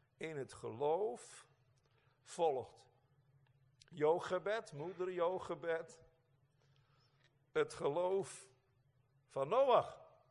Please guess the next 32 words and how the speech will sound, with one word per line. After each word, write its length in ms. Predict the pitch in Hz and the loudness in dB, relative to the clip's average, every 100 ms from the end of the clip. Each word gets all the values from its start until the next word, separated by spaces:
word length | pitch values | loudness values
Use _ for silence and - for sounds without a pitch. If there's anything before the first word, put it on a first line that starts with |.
| _ _ _ _ _ _ - | _ _ _ _ _ _ -2
Noach 340 | 190 220 196 | 4 6 6
moest 260 | 202 208 - | 4 0 0
een 140 | 214 | -4
ark 280 | 226 233 170 | 0 0 4
bouwen, 360 | 196 196 165 | 6 6 4
dat 180 | 151 156 | -2 -4
weet 320 | 190 196 165 | 0 0 0
u, 100 | 123 101 - _ _ | -10 -20 -20 _ _
om 300 | 160 160 151 | -6 -6 -6
zijn 140 | 151 | -10
gezin 400 | 127 117 151 156 | -10 -10 -10 -10
te 120 | 117 | -6
redden. 380 | 131 139 123 98 - _ _ _ | -2 -2 -2 -6 -16 _ _ _
En 360 | - 160 143 110 - _ _ _ | -6 -4 -4 -10 -20 _ _ _
al 200 | - 139 | 0 0
de 140 | 120 113 | 0 -8
dieren, 520 | 127 135 131 113 98 _ | -10 -10 -10 -10 -14 _
mannetje 440 | - 139 123 - | -8 -8 -8 -12
en 180 | 123 139 | -12 -12
vrouwtje 500 | 113 131 123 101 101 | -4 -2 -2 -4 -14
die 180 | 110 131 | -16 -14
er 60 | 107 | -12
toen 220 | 120 110 | -12 -2
waren. 400 | 110 113 92 - - _ _ _ _ _ _ _ _ _ _ _ _ _ | 0 0 -4 -16 -20 _ _ _ _ _ _ _ _ _ _ _ _ _
Welnu, 460 | - 127 131 165 180 - _ _ _ _ | -6 -4 -2 -6 -10 -16 _ _ _ _
zij 440 | - - 151 151 | -6 2 2 2
gaat 320 | 127 135 131 127 | -2 -2 -2 -2
een 140 | 123 - | -12 -4
arkje 460 | 151 165 160 - | 0 0 -2 -10
bouwen 560 | 139 110 123 120 113 110 - _ _ _ _ _ | -4 2 2 2 -2 -10 -16 _ _ _ _ _
voor 320 | _ - 113 110 | _ -6 -4 -4
Mozes. 800 | 127 123 113 101 104 - - | -6 -8 -12 -18 -20 -20 -20